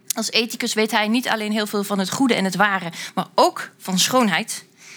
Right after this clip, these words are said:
En vanavond zal hij bepleiten dat schoonheid, ware schoonheid, alle verschillen opheft en dus universeel is. Ehm, zijn opponent, hoogleraar exegese Elle van Wolde,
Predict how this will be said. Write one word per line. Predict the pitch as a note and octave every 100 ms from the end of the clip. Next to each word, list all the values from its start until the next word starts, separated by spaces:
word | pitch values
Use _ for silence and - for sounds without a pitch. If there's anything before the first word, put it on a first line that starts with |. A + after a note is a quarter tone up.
| -
En | G#3+ G#3
vanavond | A#3 G#3+ B3 D4 C4
zal | C4 A#3+
hij | A3 G#3+
bepleiten | G3+ A3 B3+ C4 A#3+ G#3 - -
dat | F#3+ A3 G#3+ - _
schoonheid, | - - A#3+ A3 F#3 A#3+ - - _
ware | - C#3+ F3+ G3+ G3
schoonheid, | - E3 D3+ F#3 C#4 - - - - -
alle | C4 C#4
verschillen | C4 A#3+ - A#3+ -
opheft | C#4 - A#3+ B3 A#3 -
en | G3+ F#3+
dus | A3 A3+ - - _ _
universeel | A3 A3+ G3 E3+ D3
is. | - - - - - _ _ _ _ _ - - - - _
Ehm, | - A#3 A3+ - _ _ _ _ _ _
zijn | G#3 D4
opponent, | B3 D4 A3+ A#3+ - - -
hoogleraar | A#3+ A#3 A#3 A3+ A3+
exegese | - A#3 F3+ A3+ A3
Elle | - G3+
van | F3
Wolde, | F3 C#4+ F#4+